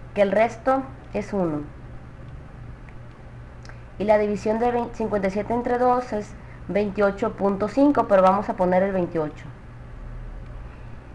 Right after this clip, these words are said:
Luego vamos a dividir ese veintiocho entre dos. Veintiocho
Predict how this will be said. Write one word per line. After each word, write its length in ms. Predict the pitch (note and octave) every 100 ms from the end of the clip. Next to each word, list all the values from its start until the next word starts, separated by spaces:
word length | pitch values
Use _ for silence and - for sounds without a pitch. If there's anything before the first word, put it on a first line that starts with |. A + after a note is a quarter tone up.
| -
Luego 280 | G#3 A#3+ C4+
vamos 300 | D4+ C#4+ D4
a 80 | C#4+
dividir 380 | C4 A3+ G#3 A#3
ese 200 | A#3+ C4
veintiocho 440 | B3+ B3 A#3 A#3
entre 200 | A#3 A3
dos. 260 | A3+ B3+ B3 - - - - - - - - - - - -
Veintiocho 880 | G1+ G1+ - A3+ A#3 A#3+ - B3 C#4